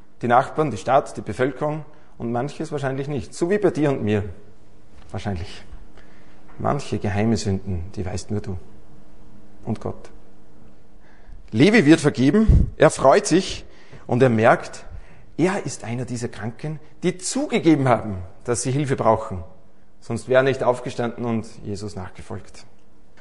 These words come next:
Und dann, ein paar Kapitel später, in Kapitel sieben im Lukas-Evangelium, ich hoffe, ihr werdet jetzt endlich durstig und hungrig nach Lukas-Evangelium.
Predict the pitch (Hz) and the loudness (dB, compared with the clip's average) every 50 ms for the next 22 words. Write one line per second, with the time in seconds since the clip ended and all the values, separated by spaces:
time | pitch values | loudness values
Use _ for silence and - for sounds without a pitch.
0 | - - - - - - - 220 226 - 196 135 135 156 196 233 233 208 196 - | -16 -16 -16 -16 -6 4 4 4 8 8 8 8 8 6 4 2 0 -2 -6 -8
1 | - - - - 127 113 120 117 117 120 117 117 - - 107 - 127 - 117 101 | -8 -8 -2 -2 -2 2 6 6 6 6 4 2 -2 -6 -2 0 0 0 0 -4
2 | - - 110 113 - - 160 214 247 233 - - - - - - - - 151 170 | 0 2 2 2 6 6 6 6 6 0 -6 -12 -14 -16 -16 -12 -4 -2 2 2
3 | 208 - 185 185 147 135 - - 147 190 208 190 147 135 143 180 - - 185 156 | 6 6 6 6 6 0 2 4 6 8 8 8 8 10 10 8 8 6 2 4
4 | 151 147 139 156 147 123 139 143 160 165 156 - - - - - - - 113 - | 4 4 4 4 2 4 4 4 4 4 2 -2 -8 -14 -14 -12 -8 -8 -6 2
5 | - 147 190 220 - - 151 120 120 113 120 127 160 175 - - 127 - - - | 6 6 8 6 6 2 0 2 4 6 6 6 6 4 2 2 0 0 0 -4
6 | - - - - - - - - - - 147 151 139 151 143 - - 156 165 165 | -12 -14 -16 -16 -16 -14 -14 -12 -4 -2 0 2 2 2 0 4 4 6 6 6
7 | - - 131 151 - - - - 127 147 - 139 170 202 185 185 185 185 - - | 4 2 2 2 0 0 -4 -2 -2 0 4 4 6 8 8 8 6 4 0 -10
8 | - - - - 131 127 120 - 135 165 170 170 - 131 117 120 101 120 107 - | -12 -10 0 2 2 2 4 6 6 6 6 6 4 2 2 2 0 0 0 0
9 | 117 107 104 95 92 87 | 0 0 0 -2 -2 -4